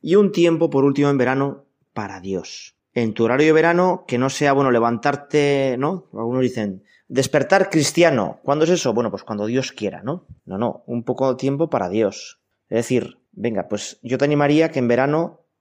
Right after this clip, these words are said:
te pusieras también una hora para levantarte. Y lo primero que hicieras es, aunque sea unos minutos, dos minutos, para hablar con Dios, ¿no? O en verano, si tienes la oportunidad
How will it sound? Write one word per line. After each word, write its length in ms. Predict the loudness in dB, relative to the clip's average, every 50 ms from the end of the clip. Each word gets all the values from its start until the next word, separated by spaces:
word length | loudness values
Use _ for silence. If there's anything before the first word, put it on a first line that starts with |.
| _ -12
te 80 | -10 -8
pusieras 380 | -6 -6 -6 -2 -2 -2 -2
también 180 | -2 -2 0 0
una 120 | 0 0
hora 180 | 0 0 0 0
para 100 | 0 0
levantarte. 640 | 0 0 -2 -4 -4 -6 -6 -6 -8 -14 -20 -20 _ _ _ _
Y 500 | -6 -4 -2 -2 -2 -2 -4 -6 -8 _ _ -10 -6
lo 140 | -4 -4
primero 340 | -2 -2 -2 0 0 0 0
que 80 | 0 -2
hicieras 800 | -4 -2 -2 0 2 2 2 2 0 -4 -8 -10 -12 -16 _ _ _
es, 420 | -4 -4 -4 -4 -8 -12 -14 _ _ _ _ _ _ _ _ _ _
aunque 220 | -8 -8 -8 -6 -6
sea 200 | -4 -2 0 0
unos 260 | 0 0 -2 -2 -2
minutos, 400 | 0 0 0 0 0 -2 -4 -2
dos 160 | -2 -2 0
minutos, 600 | 0 0 0 0 0 -2 -4 -4 -6 -16 -18 _ _ _ _ _
para 200 | -8 -6 -4 -2
hablar 220 | -2 -2 -2 -2
con 200 | -2 -4 -4 -2
Dios, 340 | -2 -4 -4 -4 -6 -8 -10
¿no? 200 | -10 -10 -10 -12 -14 -20 -12 _
O 140 | 2 4 4
en 100 | 6 6
verano, 340 | 6 6 4 4 4 2 2
si 600 | 0 0 0 2 2 4 4 4 2 0 -2 -8 _ _ _ _ _ _ _
tienes 280 | -6 -4 -2 0 0 2
la 80 | 2 0
oportunidad 640 | 2 2 0 2 2 2 2 4 4 4 4 2